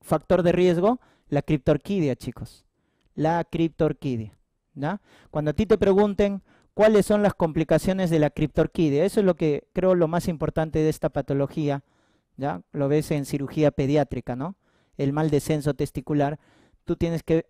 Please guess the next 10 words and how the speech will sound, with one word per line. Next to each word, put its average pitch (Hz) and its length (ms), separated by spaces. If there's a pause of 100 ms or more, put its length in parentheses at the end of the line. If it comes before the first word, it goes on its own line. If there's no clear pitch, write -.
(100)
pensar 151 520
en 135 160
torsión 170 420
testicular, 160 720 (640)
en 160 240
problema 160 580
de 160 80
la 156 140
fertilidad, 160 720 (1600)
en 156 400